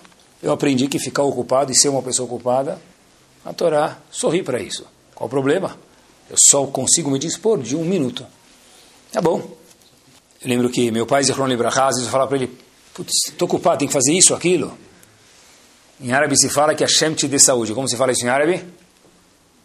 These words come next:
Latik elafia, não é? Hashem te dê força, te dê vida, te dê saúde, é isso aí. Tá ocupado é a melhor coisa do mundo.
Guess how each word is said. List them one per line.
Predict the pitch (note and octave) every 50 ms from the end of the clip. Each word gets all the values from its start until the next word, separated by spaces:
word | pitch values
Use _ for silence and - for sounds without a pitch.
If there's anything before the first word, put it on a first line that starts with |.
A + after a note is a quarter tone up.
| _ _ _ _
Latik | - B2 A2+ A2+ A2+ - F#3+ F3+ F3 G3+
elafia, | F#3+ F#3+ F3 - - B2+ A#2+
não | A#2+ C#3
é? | F3 G#3 F3 - - - - - - - -
Hashem | - - G#3+ B3
te | E3+ A3+
dê | A#3 A#3+
força, | - - C4 C#4+ B3+ - G3 F3
te | - E3+
dê | A#3 A3+
vida, | F#3 G3+ C#4+ D4 A#3 E3 C#3 -
te | -
dê | B3 B3
saúde, | - B3+ B3+ C4+ C#4+ C#4 A#3+ - A#3
é | D#4
isso | C#4 - C#4
aí. | C4+ C#4 D4+ C#4+ G#3+ - - - - - - - - -
Tá | - C4 D4
ocupado | D4+ C#4+ C#4+ - - C#4+ D4+ D4
é |
a | C#4
melhor | C#4 C#4+ C#4+ C4+
coisa | - C4+ B3+ C4 B3+
do | A#3+ B3
mundo. | A#3+ C#4 D#4 D#4 C#4 G3 C3 G2+ F2+ -